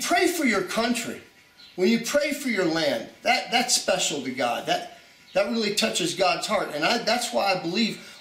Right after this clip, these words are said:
we've even been calling down the, the commanding angels of heaven. Uh, each commanding angel represents thousands of angels under him. We're, we're just speaking angels and take authority.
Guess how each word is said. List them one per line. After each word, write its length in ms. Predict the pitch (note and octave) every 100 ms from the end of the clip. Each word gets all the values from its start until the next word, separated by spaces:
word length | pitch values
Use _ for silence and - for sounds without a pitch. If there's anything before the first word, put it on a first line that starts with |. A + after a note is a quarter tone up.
| -
we've 220 | A#3+ B3+
even 300 | C4 G#3+ F#3
been 200 | G#3+ G#3
calling 420 | - B3 C4+ A#3+
down 360 | A#3 A#3 A#3 E3+
the, 240 | D3 - -
the 100 | F3
commanding 640 | F3 G3 G3 C4+ C#4 B3+
angels 560 | G#3 B3+ B3+ F3 C#3+ D3+
of 140 | C#3+
heaven. 400 | B2+ E3 C4+ - - - - - _ _ - - - _ - - _ _ _ _ - - -
Uh, 240 | C#3 C3+ -
each 280 | B3+ C4+ -
commanding 500 | A#3+ A#3+ B3 A#3 G#3+
angel 440 | A3+ C4+ G3 A#2+ - - - - - - - _ - - - -
represents 640 | G#3+ G#3+ F#3 A3+ A3 -
thousands 540 | A3+ A#3+ B3+ A3+ A#3
of 100 | G#3+
angels 460 | A3 A#3+ A#3 F3+ D3+
under 240 | G#3 A#3
him. 240 | F3 C#3 - - - -
We're, 260 | F#3 A3+ G#3
we're 200 | A3+ F3
just 500 | A3 - - - -
speaking 540 | - - F#4 D#4 D4+
angels 680 | C4 C#4 C#4 - - - - - -
and 180 | F#3+ G#3
take 240 | F4+ G4+
authority. 600 | D#4 C4+ C4+ F#3+ D3 -